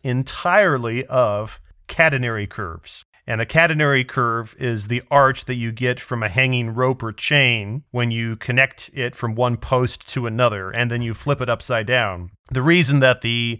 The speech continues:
shape is a great building shape is that it's very stable. Uh, all the points along the chain are at equilibrium. All the forces are balanced throughout it. And if you just invert it upside down to make an arch,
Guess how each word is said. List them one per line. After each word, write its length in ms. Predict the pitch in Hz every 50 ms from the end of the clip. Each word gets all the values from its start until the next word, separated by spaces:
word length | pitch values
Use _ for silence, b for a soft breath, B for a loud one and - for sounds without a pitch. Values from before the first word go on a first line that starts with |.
| b b
shape 560 | b - - - - 175 156 143 131 127 - -
is 320 | - 139 123 120 113 - -
a 120 | 139 131 117
great 420 | 107 117 131 131 135 143 120 98
building 380 | 127 131 139 147 139 127 117 113
shape 440 | - - - 113 104 104 110 -
is 120 | 113 110 98
that 120 | 113 110
it's 120 | 107 98 92
very 240 | 113 117 113 110
stable. 680 | 107 - - - - 131 131 127 123 135 139 143 147 - b b b b
Uh, 220 | - 110 107 110 110
all 300 | - - 127 131 131 131
the 100 | 123 123
points 380 | 107 - - 127 123 127 123 -
along 320 | 113 113 117 117 117 120 117
the 100 | 110 104
chain 360 | - - 123 117 117 117 113
are 80 | 110 110
at 180 | 110 - -
equilibrium. 960 | 135 135 123 - 120 110 110 120 127 117 131 135 131 135 131 135 135 139 143 147
All 160 | 123 117 110 101
the 120 | 107 98
forces 640 | - - - 135 135 135 - - 127 127 127 113
are 120 | 117 110 104
balanced 600 | 101 - - 113 113 113 120 123 127 - - -
throughout 400 | - - 113 117 117 117 120 127
it. 180 | 147 151 - b b b b b b b
And 120 | 120 123
if 100 | 120 -
you 80 | 123 120
just 220 | 117 131 - -
invert 480 | 139 127 120 110 107 127 139 147 143 127
it 160 | 120 120 -
upside 360 | 123 110 - - 120 117 113 113
down 300 | 123 127 131 127 123 113
to 60 | 110
make 200 | 117 117 110 117
an 80 | 110 -
arch, 560 | - 131 135 131 120 110 - - - -